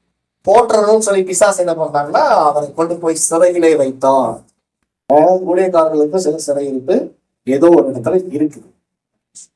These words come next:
இந்த சிறையிருப்பு நீங்கணும்னா சபையார் ஊக்கத்தோட ஜெபம் பண்ணுங்க. சொல்லுங்க, சபையார். பக்கத்துல கை கொடுத்து சொல்லுங்க.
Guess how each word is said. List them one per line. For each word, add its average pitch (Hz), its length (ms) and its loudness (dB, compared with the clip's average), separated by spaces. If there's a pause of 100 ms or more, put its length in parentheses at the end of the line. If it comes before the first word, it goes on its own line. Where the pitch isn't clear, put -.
(260)
இந்த 180 140 0
சிறையிருப்பு 302 560 4
நீங்கணும்னா 247 720 2 (640)
சபையார் 214 1080 2 (840)
ஊக்கத்தோட 214 640 2
ஜெபம் 165 300 0
பண்ணுங்க. 131 380 -2 (160)
சொல்லுங்க, 151 340 -2
சபையார். 196 760 2 (760)
பக்கத்துல 175 300 0
கை 180 180 0
கொடுத்து 185 160 -14
சொல்லுங்க. 202 460 0